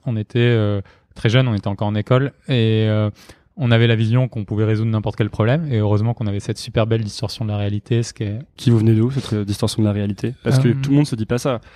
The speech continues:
Speaker 2: La plupart des gens, tu leur, il y a, il y a des, on, on met vachement le focus sur les idées quand on est dans les écoles. C'est, c'est un, peut-être pas le très bon focus d'ailleurs. Tout le monde
Speaker 1: Ouais.
Speaker 2: croit qu'il faut trouver la bonne idée pour monter une boîte, ce qui est pas forcément vrai.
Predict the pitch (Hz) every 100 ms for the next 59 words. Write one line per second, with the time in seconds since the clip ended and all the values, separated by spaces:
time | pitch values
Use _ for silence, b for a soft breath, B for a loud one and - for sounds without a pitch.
0 | B - - - 117 120 139 139 120 117
1 | - - b b b b b - 139 143
2 | 131 135 131 - - 143 - - - 147
3 | 139 143 160 170 - 147 160 - 123 113
4 | 127 131 139 120 - 113 110 110 110 -
5 | 123 123 - 113 113 107 - - 131 -
6 | 139 - 127 120 113 - 113 107 104 -
7 | 120 117 127 - - - 113 110 110 113
8 | 110 113 117 113 104 107 110 107 113 -
9 | - 113 113 117 110 104